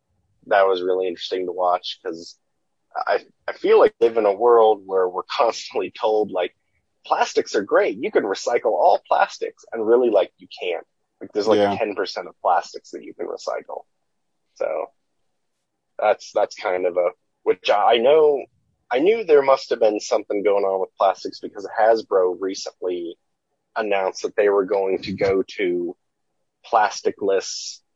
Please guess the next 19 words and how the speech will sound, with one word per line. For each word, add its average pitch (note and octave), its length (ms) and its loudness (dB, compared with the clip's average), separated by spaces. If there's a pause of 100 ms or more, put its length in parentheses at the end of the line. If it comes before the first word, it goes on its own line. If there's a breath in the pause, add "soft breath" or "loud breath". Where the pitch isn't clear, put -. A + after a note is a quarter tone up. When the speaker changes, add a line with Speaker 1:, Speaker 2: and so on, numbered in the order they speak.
(140)
Speaker 1:
boxes C#3 840 -2 (420)
for A2+ 100 0
the E2+ 80 -6
figures. C3 680 -2 (520)
Speaker 2:
Hmm. A#2 140 -2 (200)
Speaker 1:
It's - 100 -10
like A2 180 -2
when G#2+ 100 0
you G#2+ 140 -4
go A2 240 6
into G2+ 140 0
the - 60 -6
store, C#3+ 480 4
instead F#2 300 -2
of, F2+ 140 0
like, F2+ 260 -8
you G#2 60 -2
know, F2+ 160 -2
seeing F2+ 540 -6